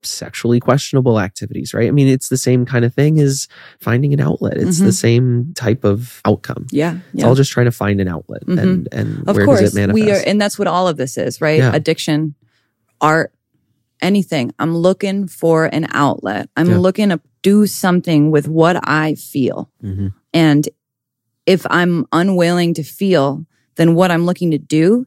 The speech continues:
Speaker 2: is erase myself,
Speaker 1: Yeah.
Speaker 2: erase and block my feelings further because I cannot and I will not experience them. I do not trust them.
Speaker 1: Yeah.
Speaker 2: Then the other side of it is I have these big feelings, and although I'm not looking forward to it,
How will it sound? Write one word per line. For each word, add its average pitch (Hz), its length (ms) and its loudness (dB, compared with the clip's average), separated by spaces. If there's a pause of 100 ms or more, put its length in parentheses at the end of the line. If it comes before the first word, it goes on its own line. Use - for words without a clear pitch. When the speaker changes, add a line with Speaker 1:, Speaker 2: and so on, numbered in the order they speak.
(160)
Speaker 2:
is 160 160 0
erase 151 500 0
myself, - 580 -4
Speaker 1:
Yeah. 135 60 0
Speaker 2:
erase 165 560 2 (300)
and 151 180 0
block 165 440 2
my 147 200 0
feelings 135 540 -4
further 139 520 -4
because 156 220 -4
I 143 80 0
cannot 175 680 -2 (220)
and 147 120 0
I 139 40 4
will 156 280 2
not 143 240 0
experience 139 560 -2
them. 131 180 -4
I 117 60 -2
do 147 200 0
not 135 180 2
trust - 340 -2
them. 110 260 -4 (100)
Speaker 1:
Yeah. 101 160 -4 (420)
Speaker 2:
Then 180 120 4
the 175 120 6
other 226 160 4
side 180 260 0
of 165 120 0
it 160 120 0
is 139 280 0 (220)
I 160 80 0
have 185 260 0
these 202 180 -2
big 175 200 -2
feelings, 170 720 -2
and 151 260 0
although 160 400 4
I'm 156 280 0
not 165 240 0
looking 202 260 -2
forward 185 460 -2
to 156 160 -2
it, 151 180 -2